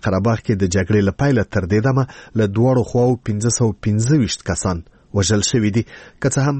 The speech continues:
د آذربایجان او ارمنستان د بهرنیو چارو وزیرانو د خپل روس سیال په ګډون د اکتوبر په لسمه پر یو بشري اوربند موافقه وکړه،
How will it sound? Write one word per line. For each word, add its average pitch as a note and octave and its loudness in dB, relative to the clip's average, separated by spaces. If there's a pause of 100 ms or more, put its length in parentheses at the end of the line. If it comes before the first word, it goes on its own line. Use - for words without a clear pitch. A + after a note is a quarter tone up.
د A#2+ 0
آذربایجان G#2 0
او A2+ 0
ارمنستان G2+ 0
د G2+ 0
بهرنیو G#2+ 2
چارو F#2+ 0
وزیرانو A#2+ 0 (360)
د A2+ 0
خپل B2+ 0 (260)
روس A#2+ 0
سیال B2+ 0 (960)
په G#2 2 (260)
ګډون C3 2
د G#2+ 0
اکتوبر C3+ 0
په - -6
لسمه C3+ 0 (240)
پر A2 2
یو G2 2 (160)
بشري G#2+ 2
اوربند G#2 0
موافقه F2+ -2
وکړه، E3 0